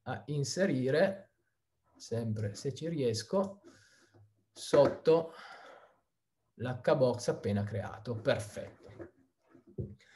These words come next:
Di nuovo, ricordarsi sempre di cambiare le impostazioni su altezza e, eh, larghezza.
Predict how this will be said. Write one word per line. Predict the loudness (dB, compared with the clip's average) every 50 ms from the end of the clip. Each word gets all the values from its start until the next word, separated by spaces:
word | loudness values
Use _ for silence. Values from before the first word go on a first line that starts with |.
| -20 -20 -4
Di | 2 8 12
nuovo, | 12 12 12 12 12 12 6 2
ricordarsi | 2 2 6 6 6 6 10 10 10 10 10 6 2
sempre | 2 6 8 10 10 8 8 4 0 0 0
di | 2 0 2 2 0 -2 -2
cambiare | 0 2 2 2 4 8 10 10 12 12 10 8
le | 6
impostazioni | 4 0 0 -2 -2 -2 -4 -4 -2 2 2 4 4 2
su | 2 2
altezza | 2 2 0 4 6 6 6 6 4 -2 -8 -4 -4 -2 -2 -4 -4
e, | -6 -4 -2 -2 -2 -4 -6 -8
eh, | -8 -8 -8 -8 -10 -12 -14 -12 -8
larghezza. | -6 -6 -4 -2 -2 -2 -2 -2 -6 -2 0 2 2 2 -2 -6 -14 _